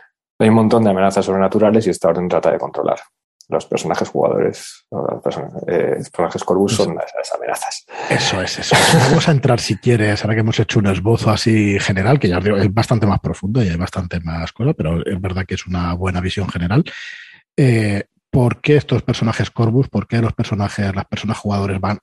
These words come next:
Speaker 2: van a encarnar a estos personajes Corvus? ¿Por qué están malditos y por qué la Orden está vigilantes, ¿no? ¿Por qué los tiene que tener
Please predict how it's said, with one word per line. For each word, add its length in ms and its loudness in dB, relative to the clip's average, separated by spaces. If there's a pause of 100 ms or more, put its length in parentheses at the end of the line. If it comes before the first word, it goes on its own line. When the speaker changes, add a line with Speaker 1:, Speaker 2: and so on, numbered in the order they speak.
(180)
Speaker 2:
van 240 -4
a 40 -2
encarnar 500 -2
a 40 -2
estos 200 -6
personajes 480 -6
Corvus? 400 -2 (500)
¿Por 160 -2
qué 80 -2
están 240 2
malditos 500 2
y 60 0
por 380 -6
qué 180 -2
la 180 0
Orden 360 -2
está 680 -2
vigilantes, 640 -6
¿no? 220 -4
¿Por 160 -10
qué 80 -6
los 200 -4
tiene 240 -6
que 60 -6
tener 400 -4